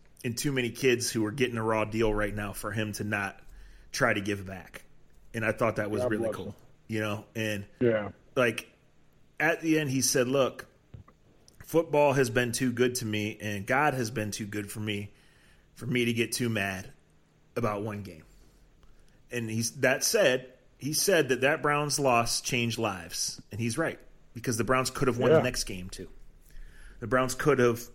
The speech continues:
Speaker 1: really made a deep run and really kept guys together on the team, on the coaching staff in general,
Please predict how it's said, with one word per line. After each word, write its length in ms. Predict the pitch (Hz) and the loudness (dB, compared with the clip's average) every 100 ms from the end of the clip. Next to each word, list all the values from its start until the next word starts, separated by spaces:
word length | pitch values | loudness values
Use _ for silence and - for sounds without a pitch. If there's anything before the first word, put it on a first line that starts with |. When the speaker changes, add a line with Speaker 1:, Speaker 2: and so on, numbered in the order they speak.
| - - | -18 -4
Speaker 1:
really 300 | 117 139 143 | 2 2 2
made 220 | 139 135 | 4 4
a 60 | 127 | 4
deep 300 | 131 131 123 | 2 0 2
run 320 | 113 104 107 - - - - _ - - | 2 2 -2 -10 -20 -20 -20 _ -14 -8
and 200 | 104 98 | -6 2
really 260 | 127 123 | 2 4
kept 520 | 123 - 131 - - - | 0 0 -2 -2 -10 0
guys 340 | 123 120 120 | 2 4 2
together 440 | - 120 120 117 110 | 0 2 4 4 2
on 100 | 101 | -2
the 60 | |
team, 360 | - 131 131 127 | -4 -2 0 0
on 80 | 113 | 0
the 80 | |
coaching 360 | 104 127 123 117 | 2 0 0 -4
staff 360 | - 117 113 127 | 0 2 2 -2
in 100 | 120 | 0
general, 420 | 117 104 107 | 0 0 -2